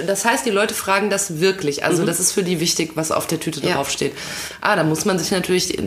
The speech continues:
Speaker 1: das gesamte Umfeld sehr gut überlegen, wenn man so einen Laden macht,
Speaker 2: Ich
Speaker 1: ne?
Speaker 2: hab auch noch jeden, äh,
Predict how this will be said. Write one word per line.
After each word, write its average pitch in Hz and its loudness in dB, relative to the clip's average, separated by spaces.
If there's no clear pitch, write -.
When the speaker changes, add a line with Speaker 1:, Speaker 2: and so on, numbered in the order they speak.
Speaker 1:
das 165 0
gesamte 170 0
Umfeld 190 0
sehr 165 2
gut 196 -2
überlegen, 180 2
wenn 131 0
man 131 2
so 135 2
einen 131 2
Laden 127 0
macht, 127 -4
Speaker 2:
Ich - 0
Speaker 1:
ne? 185 2
Speaker 2:
hab 170 -2
auch 170 4
noch 170 2
jeden, 175 2
äh, 160 0